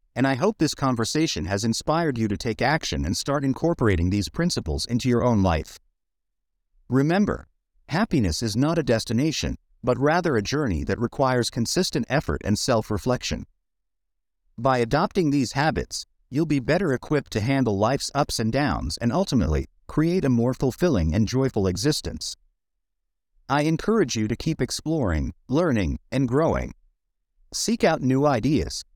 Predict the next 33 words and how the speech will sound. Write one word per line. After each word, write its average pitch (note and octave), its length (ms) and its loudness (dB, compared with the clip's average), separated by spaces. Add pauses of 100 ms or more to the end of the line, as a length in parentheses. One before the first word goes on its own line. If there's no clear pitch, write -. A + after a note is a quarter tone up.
(120)
challenge E3 440 0
your B2 120 4
beliefs, A2+ 560 -2 (160)
and A#2+ 160 2
don't E3 200 0
be E3+ 140 2
afraid B2+ 380 -2
to F#2+ 80 -2
step A#2 260 -2
outside G#2+ 480 0
of F2 100 -2
your F#2 120 0
comfort G#2+ 400 -2
zone. D2+ 240 -2 (1200)
By B2+ 260 2
embracing D3 560 2
these C3 240 0
habits C#3 500 -2
and A2+ 160 0
staying D3+ 380 0
true E3 280 -4
to A#2+ 100 -2
yourself, E2+ 420 0 (460)
you'll D3 140 0
be B2+ 120 2
well C#3 320 4
on C3+ 140 4
your C3 120 4
way G2+ 280 2
to F#2+ 160 2
achieving C3+ 440 -2
personal C3 440 0
happiness G2+ 520 -2